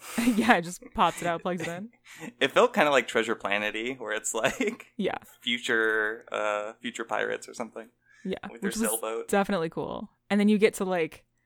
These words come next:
Speaker 1: the nineteen sixty-eight version, where the beginnings of all these are very different, too. So the nineteen sixty-eight version, they're in, like, a spaceship, and it's, like, this crew of four people, and you don't even know, like, what they're really doing,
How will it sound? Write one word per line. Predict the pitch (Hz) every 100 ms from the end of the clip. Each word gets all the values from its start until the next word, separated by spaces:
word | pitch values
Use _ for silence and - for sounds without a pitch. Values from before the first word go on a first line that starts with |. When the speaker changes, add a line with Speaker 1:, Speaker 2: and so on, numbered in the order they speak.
| _ _ -
Speaker 1:
the | 208
nineteen | 185 190 214 196
sixty-eight | - - 165 160 180 -
version, | 156 160 175 170 180
where | 160 151 151 160 - _ _ _ -
the | 208
beginnings | 247 214 233 359 262
of | 208
all | 190 180
these | 175
are | 175
very | 170 175 175
different, | 156 151 151
too. | -
So | - 202
the | 220
nineteen | 247 277 262 247
sixty-eight | 220 - 185 165 156
version, | 160 156 151 156 - _ _ _ _ _
they're | 202 196 190 185 -
in, | 185 190
like, | 185
a | 175
spaceship, | - 196 185 - 185
and | - 180
it's, | -
like, | 185
this | 175 -
crew | - 214
of | 202
four | - 277 -
people, | 185 - 156 156 156
and | 175
you | 180
don't | 226
even | 240 208
know, | 185 175
like, | 175 170
what | 147 170
they're | 160 170 165
really | 165 165
doing, | 156 156 160 226 285